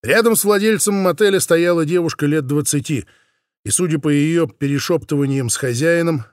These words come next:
она решила, что копы хотят проверить ее рабочую визу. Кейн улыбнулся, желая ее успокоить,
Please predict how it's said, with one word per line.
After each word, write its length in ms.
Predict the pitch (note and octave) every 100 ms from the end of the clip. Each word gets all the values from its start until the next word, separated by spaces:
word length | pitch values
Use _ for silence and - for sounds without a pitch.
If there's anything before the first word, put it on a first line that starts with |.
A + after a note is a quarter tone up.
| _ _
она 200 | - A#2
решила, 400 | D3+ C#3+ G3+ F#3+
что 240 | D3+ - C3+
копы 260 | F3+ E3
хотят 380 | C#3 C#3 D#3 D3
проверить 540 | - C3+ D3 D3+ C3 A#2+
ее 200 | B2+ C3+
рабочую 560 | B2 B2 A2+ B2 A#2
визу. 320 | A2+ F#2 D#2+ _ _ _ _ _ _ _ _ -
Кейн 200 | E3+ D#3+
улыбнулся, 600 | D#3 D3 D#3 F3 C#3 G#2+
желая 320 | A2+ B2+ C3
ее 140 | B2
успокоить, 600 | A#2+ - G#2+ D#3 D#3+ C#3+